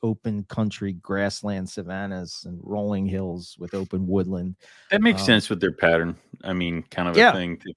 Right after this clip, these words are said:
Speaker 2: kinda, I imagine they're pretty good at hiding in that kind of scrub brush,
Speaker 1: <laughs>
Speaker 2: 'cause it almost looks like they have a camouflage kind of a pattern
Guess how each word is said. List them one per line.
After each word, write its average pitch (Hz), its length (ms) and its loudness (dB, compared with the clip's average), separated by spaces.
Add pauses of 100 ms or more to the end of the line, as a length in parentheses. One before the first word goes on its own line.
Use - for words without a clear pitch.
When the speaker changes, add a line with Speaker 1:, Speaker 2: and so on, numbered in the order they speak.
Speaker 2:
kinda, 85 320 -4 (720)
I 92 120 -2
imagine 90 500 -2
they're 90 140 0
pretty 90 260 -4
good 90 160 0
at 78 60 -6
hiding 90 420 4
in 87 100 -2
that 78 160 -4
kind 95 220 -4
of 80 100 -6
scrub - 480 2
brush, 92 180 2
Speaker 1:
<laughs> - 260 -4
Speaker 2:
'cause - 100 -2
it 156 60 8
almost 180 200 4
looks 139 120 -6
like 139 100 2
they 113 80 2
have 117 200 6
a 123 80 0
camouflage 90 680 2
kind 98 220 -2
of 85 80 0
a 82 80 -2
pattern 85 460 2